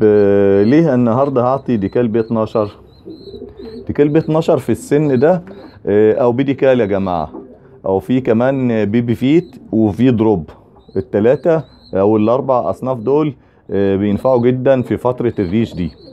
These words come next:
او بيمنعوا من الكساح كمان، يعني بينفع جدا، آه، في موضوع الريش، يخلي ريش الحمام كويس او ريش، ريش الزغاليل يبقى كويس.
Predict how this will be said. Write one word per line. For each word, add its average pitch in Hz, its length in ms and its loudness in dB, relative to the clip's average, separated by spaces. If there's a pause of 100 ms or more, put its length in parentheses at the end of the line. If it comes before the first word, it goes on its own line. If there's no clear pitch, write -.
(1160)
او 143 240 2
بيمنعوا 127 440 0
من 143 80 -8
الكساح 120 420 -6
كمان، 92 380 -4
يعني 104 320 0
بينفع 117 540 0
جدا، 139 500 0 (380)
آه، 90 220 0
في 110 120 -4
موضوع 104 460 2
الريش، 135 440 -2
يخلي 110 580 0
ريش 110 220 0
الحمام 107 480 -2
كويس 120 360 0
او 101 200 2
ريش، 120 260 -2
ريش 110 560 -2
الزغاليل 98 680 2
يبقى 95 220 2
كويس. 160 540 2